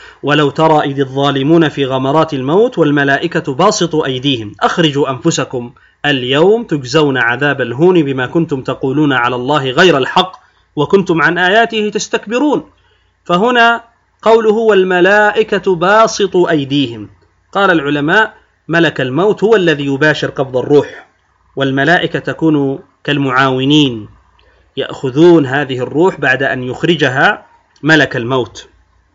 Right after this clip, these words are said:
فيقولون: "أخرجوا أنفسكم". فهذا اليوم فيه من الإهانة، بل غاية الإهانة لهؤلاء الذين كفروا وأشركوا واستكبروا على الحق.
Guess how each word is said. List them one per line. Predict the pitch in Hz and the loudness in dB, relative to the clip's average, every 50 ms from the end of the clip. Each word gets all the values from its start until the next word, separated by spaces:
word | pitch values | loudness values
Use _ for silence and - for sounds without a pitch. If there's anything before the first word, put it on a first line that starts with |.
| _ _ _ _ | _ _ _ _
فيقولون: | - - 127 127 117 - 139 131 131 147 151 147 131 117 - - - _ _ - 151 | -10 -6 -6 -6 -6 -6 -6 -4 -2 -2 -2 -2 -4 -6 -12 -20 -20 _ _ -2 -2
"أخرجوا | 170 165 - - - 151 156 147 143 143 139 - 127 | 0 0 -2 -4 -4 -4 -4 -2 -2 -4 -4 -2 -4
أنفسكم". | 123 113 - 147 139 - 127 110 - 117 101 104 113 _ _ _ _ _ _ _ _ _ _ | -8 -8 -4 -4 -4 -4 -6 -8 -10 -14 -16 -16 -20 _ _ _ _ _ _ _ _ _ _
فهذا | - 123 117 120 131 135 135 127 131 | -14 -10 -6 -2 0 0 0 0 -4
اليوم | 123 123 127 131 143 160 175 170 156 | -6 -4 -4 -2 0 2 0 0 -2
فيه | - 151 135 123 127 117 | -4 -8 -8 -6 -8 -8
من | 120 117 | -8 -8
الإهانة، | 117 120 - - 120 113 143 156 160 156 147 139 135 135 _ _ _ _ _ _ - | -8 -8 -10 -10 -6 0 2 4 4 4 2 0 -2 -4 _ _ _ _ _ _ -6
بل | 131 139 135 127 120 | -4 -2 -2 -2 -2
غاية | 117 147 180 214 220 214 202 180 165 165 | 2 4 4 6 6 6 4 2 0 0
الإهانة | 143 151 - 139 127 135 147 151 147 139 | -4 -4 -4 -6 -4 0 0 2 2 0
لهؤلاء | 131 127 127 120 127 127 - 135 131 135 147 151 127 | -2 -2 -4 -4 -4 -4 -4 -4 -4 -2 -2 -2 -2
الذين | 135 127 127 123 127 139 139 135 123 | -2 -4 -6 -4 -4 -2 -4 -4 -4
كفروا | - 175 180 180 - 165 165 185 196 214 202 170 | -2 -4 -2 0 2 0 2 2 2 0 0 -2
وأشركوا | 147 - 190 - - 180 160 151 - - 147 143 143 147 - - - - _ _ _ _ - | -2 -2 -2 -2 -2 -2 -2 -4 -4 -4 -4 -4 -4 -6 -8 -14 -20 -20 _ _ _ _ -8
واستكبروا | 139 139 - - - 208 196 - 151 147 143 139 135 120 | -8 -6 -6 -4 -2 -2 -2 -2 -2 -2 0 0 -2 -2
على | 123 123 117 | -2 -4 -4
الحق. | - - - - - - | -4 -4 -4 -4 -6 -8